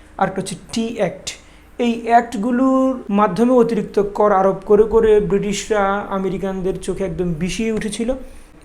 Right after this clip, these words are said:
টি অ্যাক্ট যখন পাস হয়, এই টি অ্যাক্টের বিরোধিতা করেই আমেরিকানরা আস্তে আস্তে স্বাধীনতা যুদ্ধে অবতীর্ণ হয়। আমেরিকার স্বাধীনতা যুদ্ধের পিছনে ব্রিটিশদের উচ্চ কর আরোপ ছিল। পাশাপাশি আমেরিকানরা ফিল করছিল যে ওরা অতিরিক্ত কর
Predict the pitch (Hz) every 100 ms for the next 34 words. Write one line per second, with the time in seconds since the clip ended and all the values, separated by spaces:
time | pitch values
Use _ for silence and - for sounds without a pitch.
0 | - - 220 226 226 202 208 208 208 190
1 | - 220 202 202 208 220 214 214 214 185
2 | 196 208 220 - 202 185 175 185 175 170
3 | 170 165 160 151 - 170 - 175 - 175
4 | 170 160 151 156 165 156 151 151 151 143
5 | 143 - - - - - 196 220 226 226
6 | 226 226 233 226 180 226 220 208 220 208
7 | 180 175 196 202 208 202 202 202 196 190
8 | 185 185 180 - 214 311 - - 196 226
9 | 214 214 226 233 202 196 196 208 202 202
10 | 202 - 226 220 214 208 190 175 165 180
11 | 175 208 - - - - 208 220 208 214
12 | 202 202 208 202 - 196 185